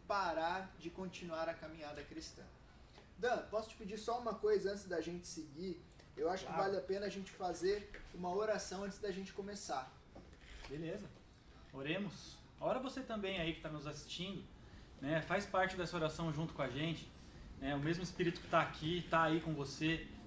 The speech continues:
Speaker 2: tá aqui dentro. Ele não tá nesse ambiente, ele não tá em quatro paredes mais. Agora ele vive dentro da gente, né? Então você aproveita aí, faz uma oração com a gente. Vamos lá?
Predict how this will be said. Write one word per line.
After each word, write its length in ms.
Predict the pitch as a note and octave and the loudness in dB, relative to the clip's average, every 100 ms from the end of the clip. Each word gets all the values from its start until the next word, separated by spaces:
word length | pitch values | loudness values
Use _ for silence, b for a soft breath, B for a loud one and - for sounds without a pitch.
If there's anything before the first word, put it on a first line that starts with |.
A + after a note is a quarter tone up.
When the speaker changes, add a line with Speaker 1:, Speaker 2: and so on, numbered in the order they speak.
| - | -2
Speaker 2:
tá 140 | - D#3 | 4 4
aqui 180 | D#3+ F3+ | 4 4
dentro. 320 | D#3 D#3 C#3+ | 6 6 4
Ele 100 | C#3+ | 2
não 140 | E3 | 2
tá 160 | D#3+ E3+ | 4 4
nesse 240 | E3+ - | 2 2
ambiente, 500 | D3+ C3 C3+ D#3 D3 | 0 2 4 4 2
ele 120 | D3+ | 2
não 100 | D#3 | 2
tá 180 | D3+ D#3 | 4 4
em 60 | D#3+ | 4
quatro 300 | D#3 D3+ - | 4 4 4
paredes 420 | D3 C3+ C#3 C#3 | 4 6 4 2
mais. 260 | C3 B2+ B2 | -2 0 0
Agora 200 | B2 C#3 | 0 2
ele 100 | D3 | 2
vive 260 | C#3+ D#3+ | 4 4
dentro 340 | D#3 D3+ E3+ E3+ | 4 2 2 2
da 100 | F3+ | 2
gente, 400 | D3 D3+ C#3+ - - B B B - | 2 0 0 -6 -14 B B B -4
né? 180 | C#3 D3 | -2 -2
Então 180 | F3 | -2
você 300 | F#3+ F#3+ - | 0 0 2
aproveita 460 | G3 F#3+ E3+ G#3 G3 | 2 2 2 2 4
aí, 240 | D#3+ F3 F3 | 4 6 4
faz 220 | F3+ F3+ | 2 2
uma 120 | F#3+ | 2
oração 280 | E3+ D#3 D#3 | 0 2 0
com 80 | C#3+ | 2
a 40 | |
gente. 340 | C3+ C3 A#2+ - - - - - | 0 0 -2 -10 -14 -16 -14 -8
Vamos 200 | C3+ D3+ | 0 2
lá? 200 | F3+ | 2